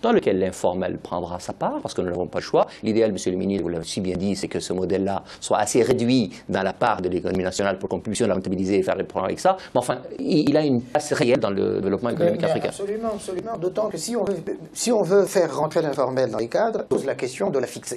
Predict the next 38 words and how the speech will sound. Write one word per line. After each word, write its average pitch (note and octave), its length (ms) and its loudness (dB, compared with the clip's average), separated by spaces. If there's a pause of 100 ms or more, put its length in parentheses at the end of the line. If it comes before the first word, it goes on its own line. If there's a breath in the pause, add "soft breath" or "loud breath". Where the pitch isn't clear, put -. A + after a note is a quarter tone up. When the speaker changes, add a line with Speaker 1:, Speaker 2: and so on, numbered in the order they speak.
(140)
Speaker 2:
fiscalisation, D3+ 1000 0
justement, B2+ 380 -2
Speaker 1:
Évidemment. C#3 380 2
Speaker 2:
de - 40 -6
cette A2 80 -4
économie. G#2 220 -8
Speaker 1:
Bien. - 80 -6 (260)
Speaker 2:
Et F3 360 6
là, F3 320 4
vous, B2+ 260 -6
vous A#2 180 -4
allez D3 160 2
tuer E3+ 260 4
beaucoup C3+ 280 -4
de C#3 80 -4
monde, F#3 120 4 (280)
vous C#3+ 200 -2
aurez E3 200 8
des E3 100 2
problèmes D3+ 340 2
sociaux, C3 520 2 (280 loud breath)
des D3 180 4
gens F3 220 6
qui F3 160 -4
vont, F3 360 4
euh, D3 80 2
qui D3 120 -4
vont, D#3 240 0 (120)
qui - 100 -2
n'auront D#3 280 4
plus, E3+ 280 4
euh, D#3 60 4
les C#3+ 100 2
moyens D3 320 2
de C#3 80 2
vivre, F3+ 240 0
parce D3+ 200 -2
que, - 80 -6